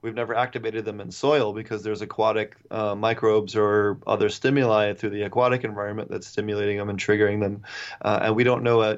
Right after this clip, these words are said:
you know, there could be terpenes or cannabinoids that are only found in aquaponics, or there,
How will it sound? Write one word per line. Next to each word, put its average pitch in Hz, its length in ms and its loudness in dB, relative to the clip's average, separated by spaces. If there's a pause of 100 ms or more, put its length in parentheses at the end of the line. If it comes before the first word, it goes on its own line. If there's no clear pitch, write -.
you 117 100 -6
know, 107 140 0
there 110 120 2
could - 140 -8
be 117 100 -6
terpenes 113 480 -2
or 104 60 -4
cannabinoids 107 600 -2
that 107 120 -2
are 107 80 2
only 110 240 -2
found 113 320 0
in 107 60 -4
aquaponics, 131 680 -2
or 110 40 -6
there, 104 220 -4